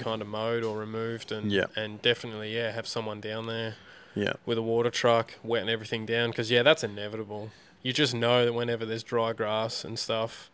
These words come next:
Speaker 1: even people that we know that sort of go out to,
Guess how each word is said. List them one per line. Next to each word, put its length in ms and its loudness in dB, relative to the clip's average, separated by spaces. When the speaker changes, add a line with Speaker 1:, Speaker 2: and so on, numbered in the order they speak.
Speaker 1:
even 300 8
people 300 2
that 100 -4
we 180 -2
know 220 2
that 180 -6
sort 220 -2
of 60 -4
go 240 0
out 260 -2
to, 380 -4